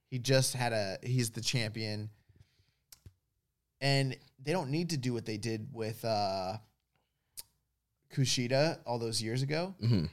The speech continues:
Speaker 1: because he's already at that level, and it's almost like overkill to have him, like, run through the whole tournament again, unless they really anticipate keeping him at junior for a while.
Speaker 2: Right. Well, I don't think he's gonna win. So what,
Speaker 1: You
Speaker 2: what,
Speaker 1: don't.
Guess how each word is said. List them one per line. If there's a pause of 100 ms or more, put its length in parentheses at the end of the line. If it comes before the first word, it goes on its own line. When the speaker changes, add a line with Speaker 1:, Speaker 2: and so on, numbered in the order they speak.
(240)
Speaker 1:
because
he's (140)
already
at
that
level,
and
it's
almost
like (360)
overkill
to
have
him,
like,
run
through
the
whole
tournament
again, (340)
unless
they
really
anticipate
keeping
him (100)
at
junior
for
a
while.
Speaker 2:
Right. (300)
Well,
I
don't
think
he's
gonna
win.
So
what,
Speaker 1:
You
Speaker 2:
what,
Speaker 1:
don't.